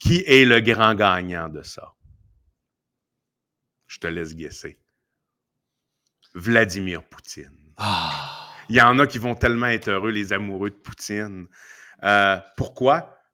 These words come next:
Speaker 1: Ben, je veux dire, lui, si, si ça peut juste s'embraser un peu, puis si les États-Unis ont les yeux rivés et le portefeuille rivé sur le Moyen-Orient, à partir de ce moment-là, lui, il
Speaker 2: C'est
Speaker 1: a
Speaker 2: ça,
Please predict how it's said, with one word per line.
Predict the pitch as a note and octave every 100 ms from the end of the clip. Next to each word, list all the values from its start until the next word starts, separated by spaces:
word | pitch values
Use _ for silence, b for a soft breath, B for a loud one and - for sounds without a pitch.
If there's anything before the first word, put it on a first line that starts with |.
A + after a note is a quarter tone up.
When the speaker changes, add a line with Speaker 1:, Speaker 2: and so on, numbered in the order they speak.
| -
Speaker 1:
Ben, | D2+
je | -
veux | D#2+
dire, | F#2
lui, | F2+ F2 B2+ - b b b
si, | - - - F#3 - _
si | - -
ça | E3+ B2+
peut | C3
juste | A2+ D3 -
s'embraser | G#2+ G2 F#2 F#2 F2+ F2+ G#2
un | G#2 F2 E2
peu, | F#2 G2+ A#2+ b b _
puis | -
si | - - D#3 D#3
les | C3 A2
États-Unis | A2 A#2 A2 G2 G#2 A#2+
ont | A2+
les | G2 F#2 F#2 E2+
yeux | F#2 A2 A2+
rivés | F#2 G2 F#2+ F2+ G2+ A2 -
et | F2
le | F2
portefeuille | - A2+ - F#2 - G#2+ G#2
rivé | F#2 E2+ G2+
sur | - F2
le | F2
Moyen-Orient, | F2+ E2+ F#2 F2+ F#2+ E2+ E2+ F2 F2+ B2 B B
à | B F#2+
partir | F#2+ B2+
de | A2
ce | G2 G2+
moment-là, | G2+ G2 A2+
lui, | G2+ F#2+ A2+ A2 _ _ _
il | F#2 G2+
Speaker 2:
C'est |
Speaker 1:
a | A#2+
Speaker 2:
ça, | E3+